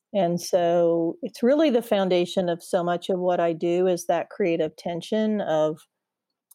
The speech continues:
how can you let yourself feel your feelings, but you also have aspirations for something more? And so it's this transformative journey, which in Wanda's world, we call a rainbow heart.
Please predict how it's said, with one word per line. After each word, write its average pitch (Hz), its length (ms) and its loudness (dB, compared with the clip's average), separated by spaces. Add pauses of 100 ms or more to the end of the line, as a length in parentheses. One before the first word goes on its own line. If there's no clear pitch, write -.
how 196 140 2
can 202 200 -2
you 190 140 0
let 180 180 2
yourself 175 460 -4
feel 170 260 2
your 160 200 -2
feelings, 202 760 -2
but - 180 0
you 170 180 0
also 160 400 0
have 151 200 -2
aspirations 165 1080 -4
for 175 160 -4
something 156 540 -2
more? 156 540 0 (520)
And 170 260 -2
so 160 680 0 (600)
it's 185 220 -4
this - 280 -2
transformative 170 920 -4
journey, 185 380 2
which 185 400 -2 (440)
in 190 160 2
Wanda's 262 400 2
world, 190 260 2
we 185 100 -2
call 185 280 0
a 175 80 0
rainbow 196 460 -2
heart. 240 380 -6